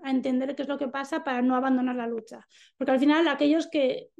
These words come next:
que estamos interesados en lo que ocurre en, en la Palestina, que, que creemos en el respeto del derecho internacional, eh, no tendríamos esa información y, y, ni esa pasión quizás si no fuera gracias a estas personas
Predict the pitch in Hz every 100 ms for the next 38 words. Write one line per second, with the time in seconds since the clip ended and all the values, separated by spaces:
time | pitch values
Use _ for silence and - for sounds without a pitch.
0 | _ 269 247 247 269 269 269 277 254 240
1 | 269 262 247 254 247 247 269 262 247 254
2 | 277 247 233 240 233 381 370 349 349 247
3 | 240 - 240 247 285 302 277 262 247 240
4 | - 262 269 262 262 269 269 269 262 240
5 | 277 277 320 339 _ _ _ _ _ -
6 | 254 247 - - - - 277 262 277 294
7 | - 269 262 254 254 240 262 262 269 262
8 | 247 - 277 294 311 294 277 254 262 269
9 | 262 269 254 254 254 277 254 - 320 330
10 | 294 254 269 294 294 262 262 277 262 247
11 | 247 254 240 240 233 254 262 262 269 277
12 | 285 311